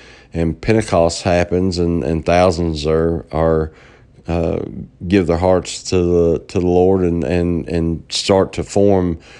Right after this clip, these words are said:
this amazing community where everybody loves everybody and everybody takes care of everybody. Doesn't mean everybody's the same, thinks the same, talks the same, or anything like that. But,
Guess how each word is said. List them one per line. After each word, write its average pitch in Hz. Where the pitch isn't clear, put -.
this 92
amazing 90
community 92
where 85
everybody 92
loves 90
everybody 87
and 82
everybody 82
takes -
care 101
of 92
everybody. 87
Doesn't 92
mean 92
everybody's 87
the 78
same, 95
thinks 107
the 87
same, 90
talks 95
the 87
same, 92
or 82
anything 87
like 85
that. 101
But, 82